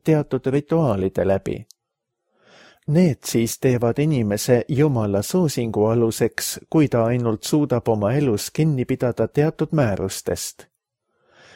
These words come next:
Sel juhul on usust saanud mingi salaseltsi tunnus, mida justkui kantakse ketiga kaelas. Aga usk ei ole midagi niisugust. Piibelliku usu puhul on tegemist millegi hoopis muuga.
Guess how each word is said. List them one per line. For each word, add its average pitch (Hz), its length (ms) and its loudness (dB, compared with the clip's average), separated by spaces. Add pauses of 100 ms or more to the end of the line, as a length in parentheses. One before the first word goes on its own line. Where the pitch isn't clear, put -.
(120)
Sel 160 400 2
juhul 123 360 2
on 110 160 -2
usust 147 460 -2
saanud 127 440 0
mingi 131 360 -2
salaseltsi 120 760 0
tunnus, 127 640 -2
mida 135 340 0
justkui 123 560 -2
kantakse - 640 -2
ketiga 147 460 -2
kaelas. - 760 -2 (1080)
Aga 127 260 0
usk 160 420 -4
ei 123 160 2
ole 135 180 0
midagi 156 400 -2
niisugust. 95 800 -4 (640)
Piibelliku 120 800 2
usu 143 220 -2
puhul 135 360 0
on 104 160 -2
tegemist 113 520 -4
millegi 123 420 -2
hoopis 151 420 -2
muuga. 127 460 -2